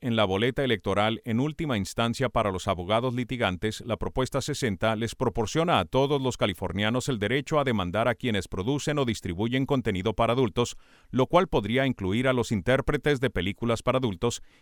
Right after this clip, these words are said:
incluso intérpretes L G B T, personal en el estudio y compañías de televisión por cable y satelital.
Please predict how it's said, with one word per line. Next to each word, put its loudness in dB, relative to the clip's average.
incluso 0
intérpretes 0
L 0
G 0
B 2
T, 2
personal 0
en -2
el 0
estudio -2
y -4
compañías 2
de -2
televisión -2
por -2
cable 0
y -2
satelital. -2